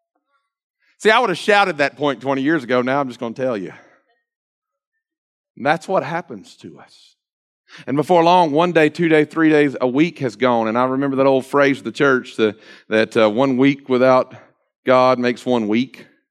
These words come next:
You become weak. And before long, you'll end up in trouble. And I've heard it over and over again after twenty years. So I don't know how this happened.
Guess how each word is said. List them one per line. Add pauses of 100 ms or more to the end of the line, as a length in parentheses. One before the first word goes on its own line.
(1400)
You
become
weak. (1300)
And
before
long, (680)
you'll
end
up
in
trouble.
And
I've
heard
it (380)
over
and
over
again
after
twenty
years. (560)
So
I
don't
know
how
this
happened.